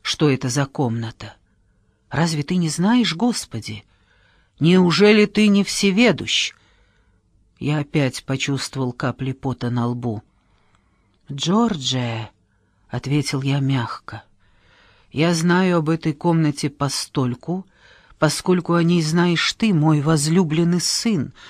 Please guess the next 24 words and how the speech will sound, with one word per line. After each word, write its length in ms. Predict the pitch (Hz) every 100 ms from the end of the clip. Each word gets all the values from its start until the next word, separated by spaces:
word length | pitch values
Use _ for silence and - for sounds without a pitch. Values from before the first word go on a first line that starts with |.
| - - -
ибо 260 | 143 139
ты 180 | 143 170
и 160 | 165 151
я 320 | 135 156 160
одно, 680 | - 151 131 156 202 165 - _ _ _ _ _
твои 380 | 139 147 143 170
глаза — 600 | 143 151 143 127 143 156
это 240 | 139 -
мои 440 | 131 127 127 156 196
глаза. 640 | 127 113 113 - 110 - - _ _ _ _ _ _ _
Именно 360 | 147 160 156 151
в 60 |
этом 280 | 170 170 147
мое 320 | 143 151 147
всемогущество, 1200 | 143 - 143 131 135 202 - 143 - - - - _ _ _ - - - -
ибо 220 | 135 147
я 220 | 143 143
сам 400 | - 151 143 151
ограничил 640 | 143 139 139 139 - 156
свою 460 | 143 - 135 139 143
волю 540 | 131 156 165 165 170 - _ _
волей 500 | 123 123 147 143 147
сынов 600 | - - 175 185 180 -
моих. 560 | 120 117 113 - -